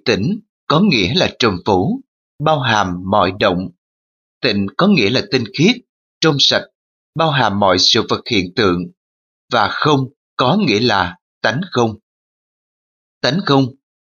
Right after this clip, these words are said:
hay còn gọi là chân không, hàm chứa những ý nghĩa không gì có thể sánh được ở thế giới danh sắc,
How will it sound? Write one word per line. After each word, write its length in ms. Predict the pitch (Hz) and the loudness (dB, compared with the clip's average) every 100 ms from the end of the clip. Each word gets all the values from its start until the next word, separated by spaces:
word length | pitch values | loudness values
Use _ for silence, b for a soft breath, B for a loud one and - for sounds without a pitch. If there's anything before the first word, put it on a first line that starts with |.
| - | -6
hay 140 | 175 180 | -4 0
còn 180 | 120 101 | -2 0
gọi 240 | 101 90 | 0 0
là 240 | 107 92 - | 0 -2 -2
chân 160 | 127 113 | -2 0
không, 280 | 127 117 - _ _ _ - | 0 0 -4 _ _ _ -4
hàm 140 | 127 107 | -2 0
chứa 240 | 123 117 180 185 | 2 4 4 2
những 220 | 117 95 - | 2 0 0
ý 180 | 127 | 0
nghĩa 400 | 185 135 95 143 208 _ _ _ _ | 2 2 0 0 -6 _ _ _ _
không 280 | 208 190 139 | 0 2 0
gì 180 | 113 101 | -2 0
có 100 | 151 | -2
thể 120 | 117 101 | 0 0
sánh 280 | - 135 | 0 0
được 220 | 147 104 87 - _ | 0 0 -2 -10 _
ở 200 | 101 95 - | 0 0 0
thế 140 | 127 127 | 0 0
giới 380 | 113 175 226 - | 0 0 -2 -4
danh 160 | 131 107 | -4 -2
sắc, 280 | - 208 | 0 0